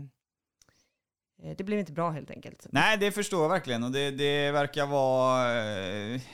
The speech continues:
Speaker 2: ja, inte jobbigt kanske, men ja, både och jobbigt för dig att prata om. För det syns verkligen att, eh, du, du tänker tillbaka.
Speaker 1: Ja, jag, jag blir lite förvånad själv faktiskt. Eh, men ja, jag känner mig lite, jag känner lite att jag skäms faktiskt när jag pratar om det här nu. Att jag igen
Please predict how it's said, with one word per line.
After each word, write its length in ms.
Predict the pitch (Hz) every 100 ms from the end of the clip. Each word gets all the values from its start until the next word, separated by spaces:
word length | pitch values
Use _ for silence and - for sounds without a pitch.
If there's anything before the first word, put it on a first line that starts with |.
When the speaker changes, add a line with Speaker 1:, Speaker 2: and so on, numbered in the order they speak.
| - - -
Speaker 2:
ja, 80 | -
inte 180 | 180 120
jobbigt 360 | 185 196 107
kanske, 240 | 107 104 143
men 140 | 156
ja, 360 | 165 170 156 180
både 240 | 160 180 165
och 140 | 156
jobbigt 280 | 175 185 156
för 120 | 143
dig 60 | 120
att 60 |
prata 260 | 113 120 98
om. 80 | 95
För 60 |
det 80 | 120
syns 260 | 135 135 123
verkligen 340 | 151 - 123
att, 220 | 120 -
eh, 40 | 113
du, 640 | 110 113 110 107 110 117
du 160 | 80 117
tänker 240 | 131 127
tillbaka. 480 | 131 135 101 - 123 127 _ _ _ _ _
Speaker 1:
Ja, 400 | 196 240 294 311
jag, 500 | - 233 262 262 214 -
jag 260 | 202 202
blir 200 | 190 226
lite 180 | 262 220
förvånad 540 | - 214 180 160 165 180
själv 200 | 277 269
faktiskt. 540 | 196 - 165 170 - -
Eh, 300 | 180 180 170
men 260 | 175 190 196
ja, 220 | 196 214
jag 140 | 220 190
känner 320 | 311 202 190
mig 140 | 277
lite, 320 | 349 311 - 165 156 151
jag 200 | 165 190
känner 260 | 226 202 185
lite 220 | 302 247
att 100 | 139
jag 100 | 143
skäms 280 | - - 147
faktiskt 380 | 131 127 - 160
när 80 | 160
jag 120 | 156
pratar 240 | 170 180
om 160 | 214 151
det 60 |
här 120 | 147 131
nu. 200 | 127 -
Att 220 | - 160
jag 180 | 160 151
igen 640 | 180 170 226 277 269 170